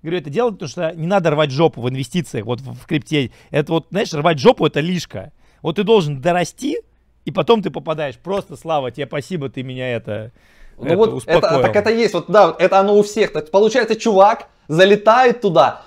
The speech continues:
Speaker 2: и у него наболевшее, он, он всё, он машину заложил, понял, в кри-, и он щас думает, он залетает туда,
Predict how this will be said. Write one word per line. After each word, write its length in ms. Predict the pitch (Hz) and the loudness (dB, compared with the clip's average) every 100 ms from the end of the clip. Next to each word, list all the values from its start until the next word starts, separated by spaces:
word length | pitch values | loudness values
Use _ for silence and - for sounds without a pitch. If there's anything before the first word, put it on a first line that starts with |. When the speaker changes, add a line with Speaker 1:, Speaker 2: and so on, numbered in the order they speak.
| _ | _
Speaker 2:
и 100 | - | 4
у 80 | 214 | 6
него 300 | 220 226 262 | 8 8 6
наболевшее, 640 | 233 202 214 240 226 196 | 6 4 6 4 2 0
он, 260 | 165 208 208 | 2 2 4
он 200 | 208 208 | 4 4
всё, 280 | 156 - 220 | 0 4 4
он 80 | 190 | 6
машину 400 | 202 208 247 202 | 4 4 2 2
заложил, 520 | 175 190 190 240 254 | 4 6 6 4 0
понял, 300 | - 214 208 | 2 2 2
в 60 | - | 0
кри-, 260 | 202 208 - | -2 -2 -2
и 80 | - | 4
он 160 | 233 254 | 4 4
щас 180 | 277 202 | 2 2
думает, 320 | 294 226 214 | 4 4 2
он 160 | 233 190 | 0 2
залетает 520 | 226 220 233 226 208 | 2 2 0 0 -2
туда, 460 | 208 226 277 302 | -2 0 0 -2